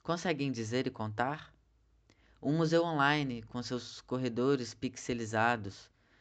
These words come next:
suas fotos de pinturas e esculturas,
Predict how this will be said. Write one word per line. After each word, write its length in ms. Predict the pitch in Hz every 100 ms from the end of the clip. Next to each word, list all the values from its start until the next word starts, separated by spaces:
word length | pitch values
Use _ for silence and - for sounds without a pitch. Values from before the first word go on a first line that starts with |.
| _
suas 260 | - 131 127
fotos 340 | 139 143 139
de 80 | 135
pinturas 560 | 139 139 135 143 135 120
e 60 |
esculturas, 840 | 123 - 120 113 123 127 107 -